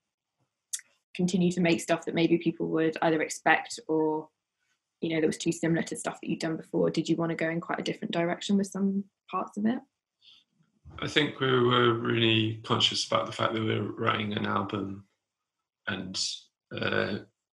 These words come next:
Speaker 2: we wanted it to have, like, an interesting and clear narrative throughout the whole thing, which, um, we felt it wouldn't, you know, it wouldn't have made sense if it was, like, one thing the whole way through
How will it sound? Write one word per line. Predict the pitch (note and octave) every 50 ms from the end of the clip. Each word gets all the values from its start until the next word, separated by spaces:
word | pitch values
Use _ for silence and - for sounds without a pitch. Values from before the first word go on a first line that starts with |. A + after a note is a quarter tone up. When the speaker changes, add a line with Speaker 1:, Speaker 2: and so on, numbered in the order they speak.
| _ _ _ _ _ _ _ _ _ _ - - - - - _ _ _ -
Speaker 2:
we | G#2+ G#2+ G#2+
wanted | G#2 G#2+ G2+ G2+ G2 G2 - - - - -
it | - A#2 A2+ -
to | - A2
have, | G2+ G2+ G2+ - - - - -
like, | - B2 A#2+ - -
an | A2+
interesting | A2+ G#2+ A2 G#2+ - A2+ G#2+ - - - G#2+ G#2 G#2 G#2 G2+ G#2 G#2 G#2
and | G2+ G2+ G2+ -
clear | - - A2 G#2+ G#2 G2
narrative | G2 G2+ G2+ G2+ G2+ G#2+ A2 - - G#2 G2+ -
throughout | - - - - - - - - - -
the | G#2
whole | G#2+ A2 A2 A2 G#2
thing, | G#2 - - A2+ G#2+ G#2 G#2 G#2+ - - _ _ _ _ _ _ _ _ _ - _ _ _ _ _ _ -
which, | A#2 A#2+ - - - - - - - - - - - _ _ - - _ - -
um, | - G2 G2 G2 G2 F#2+ F#2+ F#2+ F#2 F#2+ A2 -
we | - A#2+
felt | G2+ - A2+ G2+ - -
it | - -
wouldn't, | F2+ A2+ A2 - - - - _ _ _ _ _ _ _ _ _ _ - _ - - - _ _ _ _ _ _ _ _
you | - A#2+
know, | G#2+ G2+ G2+
it | G#2+ A2
wouldn't | A2+ A#2 A2+ A2
have | A2 A2 -
made | G2+ G2 F#2+
sense | - - G2+ F#2+ - - -
if | - -
it | G#2+
was, | G#2 A2 - -
like, | - - - - - -
one | - A#2 G2+ G2 G2 G2
thing | - - G2 G2 G2
the | G2 G2
whole | G2 G2 G2 G2 G2+
way | G#2 G#2
through | G#2 - - G#2+ G#2 - - G#2+